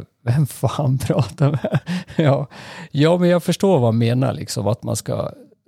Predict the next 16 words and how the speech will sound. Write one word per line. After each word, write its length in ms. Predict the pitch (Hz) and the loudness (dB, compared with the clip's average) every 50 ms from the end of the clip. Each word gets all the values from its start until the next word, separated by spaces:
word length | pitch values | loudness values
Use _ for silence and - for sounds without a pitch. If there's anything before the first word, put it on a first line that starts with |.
| _ 101 147 | _ -14 -4
hålla 320 | 120 120 127 123 113 110 110 | 0 2 2 2 2 0 0
tarmarna 440 | - 127 117 107 110 110 110 101 101 | 0 0 0 0 0 -2 -2 -2 -2
igång. 300 | 107 110 107 127 139 143 - _ _ _ _ _ _ _ _ | -2 -4 -4 -4 -6 -12 -16 _ _ _ _ _ _ _ _
Jag 220 | - 151 147 170 | 0 0 0 2
sa 200 | - 170 160 147 | 2 0 0 0
så, 200 | 131 - 135 117 - | 0 0 -2 0 0
"Ja, 280 | 120 147 160 160 165 165 - _ | 2 2 2 2 0 -2 -4 _
för 220 | _ _ - 160 | _ _ -2 0
några 240 | 156 165 160 165 160 | 2 2 2 2 2
timmar 340 | 147 - 151 147 147 151 170 | 2 0 0 2 2 0 0
sedan, 260 | 170 - 131 123 127 | 0 0 0 0 0
eller 180 | 123 127 127 120 - | 0 0 0 0 2
åtminstone 300 | 135 123 - - 127 123 | 0 0 0 0 0 0
på 80 | 143 | 0
förmiddagen, 580 | 131 - 151 143 135 135 156 165 147 131 120 113 | 2 2 2 2 2 2 0 0 0 0 0 -2
så 320 | 110 - 131 127 123 120 | 0 0 2 2 2 0